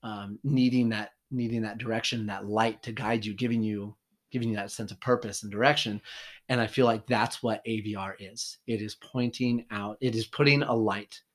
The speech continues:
in the darkness, because there's so much uncertainty around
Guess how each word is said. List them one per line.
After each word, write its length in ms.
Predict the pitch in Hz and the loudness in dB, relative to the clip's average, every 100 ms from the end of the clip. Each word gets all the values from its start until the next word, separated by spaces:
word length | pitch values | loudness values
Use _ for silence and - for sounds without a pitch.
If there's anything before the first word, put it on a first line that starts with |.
| _ - | _ -6
in 80 | 113 | -4
the 80 | 101 | -2
darkness, 580 | 98 95 107 98 - - - - _ _ _ - | -4 -6 -12 -14 -14 -16 -20 -20 _ _ _ -8
because 640 | 120 113 120 110 101 107 - | -2 -2 0 -2 -2 -6 -6
there's 200 | 117 104 | -6 -4
so 220 | - 131 123 | 0 4 6
much 220 | 120 - | 6 2
uncertainty 540 | 113 - 117 110 107 | -2 0 -4 -4 -6
around 360 | 101 101 98 | -4 -4 -6